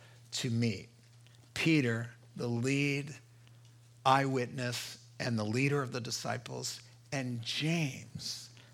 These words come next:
the half-brother of Jesus, who grew up with the Son of God, God in a human body, in the same house. They slept in the same bedroom with God.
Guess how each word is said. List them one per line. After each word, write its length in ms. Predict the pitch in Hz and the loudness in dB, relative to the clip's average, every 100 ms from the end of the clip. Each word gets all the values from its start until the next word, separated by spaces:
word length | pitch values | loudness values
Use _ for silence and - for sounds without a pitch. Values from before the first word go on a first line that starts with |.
| - | -6
the 80 | 123 | -2
half-brother 1200 | 113 - 147 151 160 - 208 165 143 131 127 120 | -2 -2 2 2 2 -4 -10 -2 -2 -2 -6 -6
of 200 | 135 143 | -6 -6
Jesus, 600 | 156 156 143 139 147 147 - - - | -8 -6 -4 -4 -8 -10 -12 -16 -16
who 220 | - 151 139 - | -2 0 0 -4
grew 380 | 160 208 220 | -2 0 0
up 340 | 175 165 - - - | -2 -4 -8 -14 -6
with 200 | 147 143 | -4 -4
the 100 | 151 | -6
Son 440 | - - 170 175 | -8 -4 -2 0
of 220 | 185 175 151 | -2 -6 -2
God, 440 | 143 131 127 120 - | 0 2 -2 -6 -8
God 340 | 143 160 170 | -4 -2 -2
in 180 | 185 143 | -4 -6
a 60 | 131 | -6
human 440 | 117 160 170 160 | -6 -6 -4 -4
body, 440 | 139 127 160 151 131 - - - | -4 -6 -6 -8 -10 -16 -20 -8
in 380 | - 240 247 226 | 0 2 2 2
the 120 | 208 | 0
same 300 | 170 - 190 | -2 -2 -2
house. 560 | 185 170 - - - - - - - - - - - - | 2 2 0 -4 -8 -10 -16 -20 -20 -20 -20 -20 -16 -6
They 100 | - | -4
slept 460 | 151 - 226 226 - | -2 0 0 0 -2
in 100 | 165 | 0
the 140 | 151 139 | 2 0
same 520 | - - 202 208 190 - - - | -4 -2 -2 -2 -4 -10 -10 0
bedroom 560 | 180 143 123 151 - - - - - - - - - - | 0 0 -4 -10 -12 -14 -20 -20 -20 -20 -20 -20 -20 0
with 220 | 151 - - - | 0 0 -6 2
God. 420 | 190 170 120 78 | 6 8 8 6